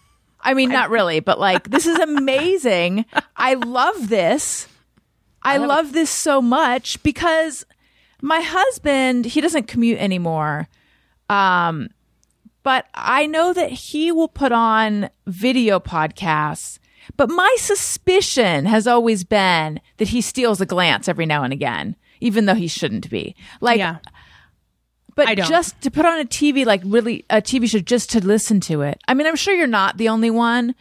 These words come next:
Speaker 1: and people will write in and let us know that, but I don't know of anyone that actu-, that does that.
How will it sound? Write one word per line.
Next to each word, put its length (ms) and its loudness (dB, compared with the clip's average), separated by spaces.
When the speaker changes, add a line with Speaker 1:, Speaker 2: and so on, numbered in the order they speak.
Speaker 1:
and 140 -4
people 240 -2
will 140 2
write 200 0
in 120 0
and 100 -2
let 140 2
us 120 -8
know 140 0
that, 260 0
but 120 0
I 80 2
don't 220 0
know 200 2
of 80 -2
anyone 460 2
that 120 0
actu-, 360 -6
that 160 -2
does 260 0
that. 340 0